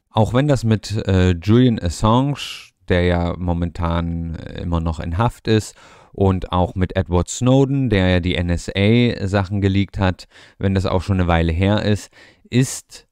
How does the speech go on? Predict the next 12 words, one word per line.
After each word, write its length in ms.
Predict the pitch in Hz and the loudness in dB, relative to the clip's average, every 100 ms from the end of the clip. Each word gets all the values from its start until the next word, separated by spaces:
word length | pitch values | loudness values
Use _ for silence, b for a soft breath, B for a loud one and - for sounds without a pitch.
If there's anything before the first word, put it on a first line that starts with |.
| _ | _
Whistleblowing 920 | 107 127 127 107 104 101 101 104 101 | 2 2 2 2 4 4 4 2 0
immer 300 | - 113 110 | -4 -2 0
noch 360 | 101 98 92 - - | 2 2 0 -4 -6
ein 360 | 87 87 87 | -4 -2 -4
sehr, 300 | 82 90 98 | -4 0 2
sehr 220 | 92 87 - | 2 -2 -4
aktuelles 680 | - - - 95 95 85 - | -4 -2 0 0 0 -2 -4
Thema, 560 | 107 101 123 120 113 - B B B B | 0 0 2 0 -2 -8 B B B B
wie 120 | - 98 | -10 -4
zum 180 | 98 | 0
Beispiel 340 | 92 87 - 85 | 2 2 0 -2
hier, 480 | 82 101 101 101 | 0 2 2 0